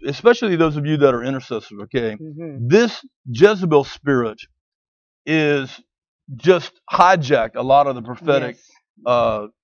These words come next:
Speaker 2: Oh, yes, yes.
Speaker 1: ministries today. Not all of them, of course, not all of them,
Speaker 2: Mm-hmm.
Speaker 1: but, but many of them,
Speaker 2: Many,
Speaker 1: okay?
Speaker 2: yes.
Speaker 1: And so I would, I would,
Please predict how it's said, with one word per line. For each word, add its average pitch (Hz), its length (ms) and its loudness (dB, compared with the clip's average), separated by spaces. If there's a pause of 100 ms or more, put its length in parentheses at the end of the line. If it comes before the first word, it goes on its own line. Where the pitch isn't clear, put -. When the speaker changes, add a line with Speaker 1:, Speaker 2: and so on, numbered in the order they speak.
(260)
Speaker 2:
Oh, 139 140 -14
yes, 127 120 -8
yes. 131 100 -8
Speaker 1:
ministries 143 840 0
today. 135 380 4
Not 202 180 2
all 175 220 2
of 139 100 -2
them, 185 180 -8
of 175 100 -10
course, 208 260 0
not 170 140 -6
all 135 160 0
of 117 80 -8
them, 110 200 -8 (200)
Speaker 2:
Mm-hmm. 147 140 -20 (140)
Speaker 1:
but, 127 340 8
but 147 220 6
many 190 340 -2
of 123 160 -4
them, 113 200 -10
Speaker 2:
Many, 165 140 -10
Speaker 1:
okay? 120 320 -2
Speaker 2:
yes. 135 240 -14 (240)
Speaker 1:
And 139 140 -6
so 170 220 6
I 156 160 8
would, 180 400 2
I 151 120 4
would, 156 420 0